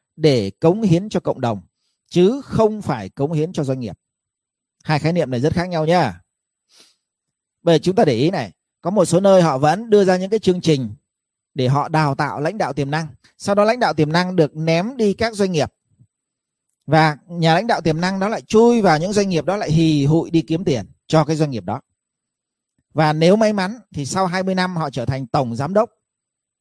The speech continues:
nổi danh, ba mươi năm trở thành tổng giám đốc nổi danh của một tập đoàn A B C nào đó là hết. <clears throat> Còn quan điểm của chúng tôi thì rất khác.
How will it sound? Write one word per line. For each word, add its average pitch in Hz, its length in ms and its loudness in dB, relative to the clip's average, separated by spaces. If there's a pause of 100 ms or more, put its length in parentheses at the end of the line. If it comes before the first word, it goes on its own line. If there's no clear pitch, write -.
(380)
nổi 151 340 4
danh, 185 380 -2
ba 185 140 -2
mươi 185 140 -2
năm 180 260 -4
trở 135 80 -6
thành 127 140 -10
tổng 131 200 -2
giám 147 140 -6
đốc 214 140 0
nổi 143 180 0
danh 165 220 -2
của 143 60 -4
một 131 160 -6
tập 143 140 -2
đoàn 139 240 0
A 147 140 -8
B 160 60 0 (120)
C 160 40 -2 (120)
nào 113 120 -8
đó 120 180 -6
là 139 100 -6
hết. 160 180 0 (680)
<clears throat> - 80 -8 (1200)
Còn 143 180 -4
quan 180 180 2
điểm 117 220 -2
của 113 80 -6
chúng 151 160 -6
tôi 165 140 2
thì 131 80 -4
rất 156 140 -2
khác. 170 240 -6